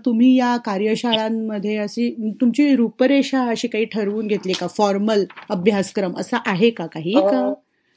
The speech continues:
Speaker 2: हो, दोन गोष्टी. एक सगळ्यात, अ, मुळात सुरुवात होते आपली कॉन्फिडन्स पासून.
Speaker 1: हम्म.
Speaker 2: आणि एक साधारणपणे, अ, माझं एक स्ट्रक्चर असं आहे की एक, अ, दहा गोष्टी करायच्या हे ठरलेलं असतं माझं.
Speaker 1: हम्म.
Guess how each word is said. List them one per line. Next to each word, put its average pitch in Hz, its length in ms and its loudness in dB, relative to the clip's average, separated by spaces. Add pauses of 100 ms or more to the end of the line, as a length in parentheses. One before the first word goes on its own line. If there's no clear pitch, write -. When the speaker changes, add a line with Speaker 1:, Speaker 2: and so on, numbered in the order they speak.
Speaker 2:
हो, 165 500 0
दोन 165 320 -6
गोष्टी. 208 360 -6 (100)
एक 196 140 0
सगळ्यात, 160 440 -4
अ, 139 200 0
मुळात 120 260 0
सुरुवात 123 400 -4
होते 127 160 -4
आपली 123 220 -2
कॉन्फिडन्स 104 520 -8
पासून. - 540 -8
Speaker 1:
हम्म. 196 140 -2 (380)
Speaker 2:
आणि 123 480 0 (100)
एक 147 140 0
साधारणपणे, 165 680 -4
अ, 180 200 -10
माझं 160 340 -6
एक 175 140 -4
स्ट्रक्चर 170 380 -2
असं 175 200 -2
आहे 160 200 0
की 180 140 -6
एक, 180 300 -2
अ, 147 360 2 (480)
दहा 131 300 -4
गोष्टी 180 320 -16
करायच्या 135 480 -6
हे 98 140 -14
ठरलेलं 123 500 -4
असतं - 240 -12
माझं. - 220 -20
Speaker 1:
हम्म. 214 400 0